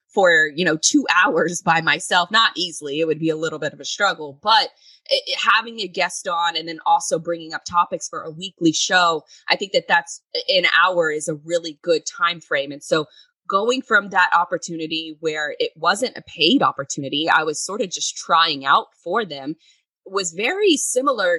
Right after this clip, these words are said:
to how I got started in sports broadcasting. I had been doing,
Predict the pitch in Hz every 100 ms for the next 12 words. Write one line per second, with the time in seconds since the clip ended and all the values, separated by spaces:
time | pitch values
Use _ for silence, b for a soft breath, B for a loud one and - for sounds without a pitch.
0 | - - 165 160 185 202 202 190 - -
1 | 190 175 170 - 165 156 - 185 233 -
2 | 160 139 - 160 139 - 147 151 175 170
3 | 170 156 170 170 160